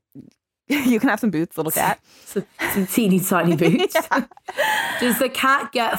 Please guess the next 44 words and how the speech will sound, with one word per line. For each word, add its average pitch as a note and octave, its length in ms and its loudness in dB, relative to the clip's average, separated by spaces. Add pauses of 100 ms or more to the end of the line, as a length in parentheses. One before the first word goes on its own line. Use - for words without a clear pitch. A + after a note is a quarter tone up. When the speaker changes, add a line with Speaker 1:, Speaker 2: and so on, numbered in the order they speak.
(160)
Speaker 2:
four C#4+ 240 4
boots, A3 720 0
or F#3+ 80 -2
does F#3 160 -2
the F3 80 -4
cat - 280 -6
get - 140 -8
Speaker 1:
The - 60 -20
cat F4+ 260 0
Speaker 2:
two - 60 -14
Speaker 1:
gets - 200 -2
Speaker 2:
boots? - 80 -18
Speaker 1:
two B3+ 140 -2
boots, - 540 -10 (100)
which - 160 -6
I F#3+ 160 0
think F#3 240 -2
Speaker 2:
Interesting. - 400 -10
Speaker 1:
that, G3+ 260 0 (520)
from G#3+ 180 0
what G3+ 140 2
I F#3 120 0
understand, E3 440 -4
it D#3+ 100 -6
seems F#3+ 240 0
like F3 140 -4
this E3+ 140 -6
cat E3+ 300 -2 (200)
Speaker 2:
Mm. E3+ 140 -14
Speaker 1:
walks F3 340 -2
upright D#3 400 -4 (140)
because E3+ 300 -4
he E3 100 -4
talks D#3+ 280 -4
like D#3+ 120 -4
a D#3+ 40 -2
little F3+ 140 2
Speaker 2:
Yeah. - 40 -10
Speaker 1:
person. - 320 -6 (800)
Speaker 2:
Yeah, A3 300 2
Speaker 1:
Um, F#3+ 160 0
Speaker 2:
got F#3+ 160 -2
you. F3 120 -12 (500)
Speaker 1:
so B3 540 2